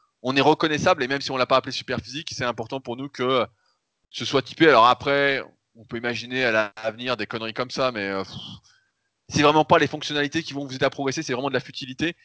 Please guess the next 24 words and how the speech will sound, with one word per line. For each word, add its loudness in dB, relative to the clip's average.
Et -8
même 2
si -6
les -2
apparences 0
sont -6
importantes, -6
je -10
trouve -2
que 2
là, 4
quand -4
vous -8
allez -4
la 0
télécharger, -2
étant -4
donné -2
que -4
c'est -4
gratuit, -2
encore -6
une -10
fois, -4